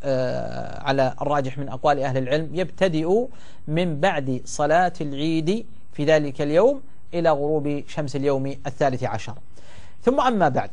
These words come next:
فإن الصحابة رضي الله تعالى عنهم وقعت لهم أسئلة تتعلق بهذا النسك، نظرا لكونه أيضًا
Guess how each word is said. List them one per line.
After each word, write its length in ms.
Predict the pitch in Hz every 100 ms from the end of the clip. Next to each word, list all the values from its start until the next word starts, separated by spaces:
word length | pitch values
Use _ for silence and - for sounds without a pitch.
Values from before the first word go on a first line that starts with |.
| - - - -
فإن 240 | 170 202 240
الصحابة 440 | - 202 262 240
رضي 240 | 185 165 151
الله 220 | 160 175
تعالى 300 | - 160 175
عنهم 400 | 147 147 147 196 - - - - -
وقعت 420 | 156 240 220 180 214
لهم 220 | 202 190
أسئلة 360 | 190 - 160 160
تتعلق 500 | - 147 165 175 156
بهذا 260 | 151 160 143
النسك، 400 | 156 160 165 135
نظرا 300 | 170 185 190
لكونه 800 | 156 - 175 190 165 185 175
أيضًا 320 | 160 175 190